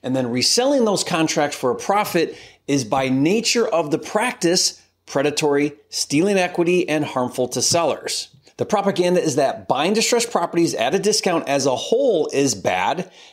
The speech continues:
instead of buying distressed properties at a discount by lying, manipulating, and deceiving an elderly person with dementia is bad.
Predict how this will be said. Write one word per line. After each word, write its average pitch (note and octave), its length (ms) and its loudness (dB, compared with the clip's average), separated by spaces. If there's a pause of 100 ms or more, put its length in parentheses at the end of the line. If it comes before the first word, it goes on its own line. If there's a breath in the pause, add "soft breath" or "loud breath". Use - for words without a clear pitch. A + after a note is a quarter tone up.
(120 loud breath)
instead D#3+ 280 0
of D#3 140 0
buying C#3+ 180 2
distressed C3+ 340 0
properties B2+ 360 0
at A#2 120 2
a A#2 60 0
discount A2+ 480 -2
by A2+ 340 0
lying, A#2+ 500 0
manipulating, A#2 720 0
and A#2 200 -4
deceiving C3+ 580 0
an B2 140 0
elderly B2 320 0
person A#2+ 320 -2
with A2+ 140 -2
dementia B2 640 0 (260 loud breath)
is A#2+ 220 -2
bad. E2 480 -4